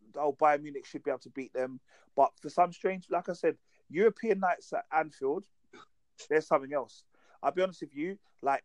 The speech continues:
for me, the atmosphere on the European night at Anfield is way up there. It is up there. And you've seen that kind of atmosphere change ties.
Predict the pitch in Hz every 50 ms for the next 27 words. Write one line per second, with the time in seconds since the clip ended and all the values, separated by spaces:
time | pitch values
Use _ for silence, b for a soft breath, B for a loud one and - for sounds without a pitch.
0 | _ _ - - - 156 151 165 190 185 160 151 151 185 175 175 165 - - 160
1 | 151 143 143 151 165 160 156 - 151 143 139 131 117 101 104 135 131 - - 131
2 | 123 120 120 113 104 107 117 139 143 143 131 - - _ - 120 117 113 - -
3 | 131 139 135 139 143 151 - - - 113 98 _ _ _ _ _ _ _ _ _
4 | _ - 143 147 143 139 139 135 127 120 _ _ _ _ _ _ 139 139 139 156
5 | 151 - - - - 208 214 190 160 143 151 156 160 - _ _ _ _ _ -
6 | 98 101 147 175 175 - - - 175 165 160 160 156 147 139 - - _ _ _
7 | _ _ _ - 160 147 135 139 139 - - - 139 131 113 - - - - 156
8 | 143 139 131 123 - - - 143 139 123 107 101 95 - - -